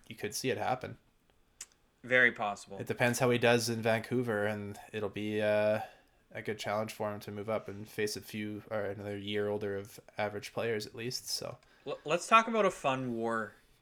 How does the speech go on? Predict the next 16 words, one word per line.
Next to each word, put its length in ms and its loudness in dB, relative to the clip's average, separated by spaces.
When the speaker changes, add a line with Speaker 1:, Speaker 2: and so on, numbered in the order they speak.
Speaker 2:
piece 260 -14
of 80 -14
information. 340 -8
Speaker 1:
Yes. 500 0
This 120 2
is 40 4
from 200 0
Josh 280 6
Goldberg, 540 -2
uh, 320 -4
on 160 -4
Twitter 260 -6
as 160 -8
well. 340 -4
Here's 200 0
a, 100 2